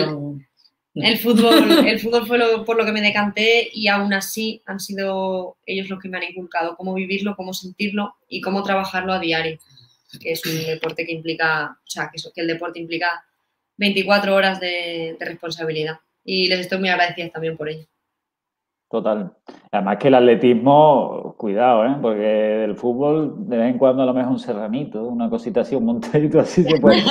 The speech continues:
Speaker 2: <laughs>
Speaker 3: puede, puede caer, pero en el atletismo cuando ves esos cuerpos que es pura fibra, dices tú, "Ostras, esto como te cueles un día comiendo,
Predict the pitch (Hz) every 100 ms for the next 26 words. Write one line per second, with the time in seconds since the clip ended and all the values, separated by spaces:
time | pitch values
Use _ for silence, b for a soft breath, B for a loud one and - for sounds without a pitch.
0 | 269 - 330 339 - 247 233 156 180 180
1 | 185 175 170 170 185 180 156 147 143 143
2 | 135 147 143 170 165 151 139 143 147 147
3 | 156 160 156 151 147 160 147 - - 160
4 | 151 139 143 147 160 156 135 120 113 101
5 | 101 135 92 98 - 117 123 127 123 120
6 | 113 113 113 123 123 131 143 135 131 131
7 | 131 131 131 139 151 165